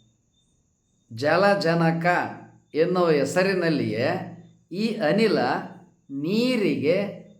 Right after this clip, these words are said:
ನೀರಿನ ಉತ್ಪಾದನೆಗೆ, ನೀರಿನ ಸೃಷ್ಟಿಗೆ ಹೈಡ್ರೋಜನ್ನೇ ಕಾರಣ ಅಂತ ಹೇಳ್ತಾರೆ.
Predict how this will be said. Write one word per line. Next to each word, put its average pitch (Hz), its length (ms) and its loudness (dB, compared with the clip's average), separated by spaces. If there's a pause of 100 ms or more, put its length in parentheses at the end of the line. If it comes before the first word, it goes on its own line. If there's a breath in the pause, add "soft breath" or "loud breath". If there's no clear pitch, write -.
(240)
ನೀರಿನ 226 480 0
ಉತ್ಪಾದನೆಗೆ, 156 1500 0 (300)
ನೀರಿನ 196 580 0
ಸೃಷ್ಟಿಗೆ 165 840 -2 (520)
ಹೈಡ್ರೋಜನ್ನೇ 165 680 0
ಕಾರಣ 117 460 -8
ಅಂತ 131 280 -10
ಹೇಳ್ತಾರೆ. 113 680 -10